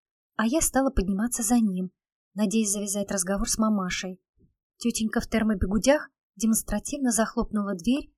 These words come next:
перед самым моим носом. Контакт с юнцом оборвался, а с его матушкой не заладился.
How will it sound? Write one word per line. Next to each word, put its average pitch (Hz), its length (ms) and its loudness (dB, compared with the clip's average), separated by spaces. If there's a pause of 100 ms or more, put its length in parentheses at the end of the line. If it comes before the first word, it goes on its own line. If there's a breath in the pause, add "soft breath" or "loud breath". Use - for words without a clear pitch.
перед 220 260 4
самым 233 380 2
моим 196 280 -2
носом. 180 440 -2 (720)
Контакт 208 400 -2
с - 120 0
юнцом 247 360 2
оборвался, 185 760 2 (460)
а 214 80 -2
с 214 140 4
его 214 160 2
матушкой 226 500 0
не 196 100 -2
заладился. 180 760 -2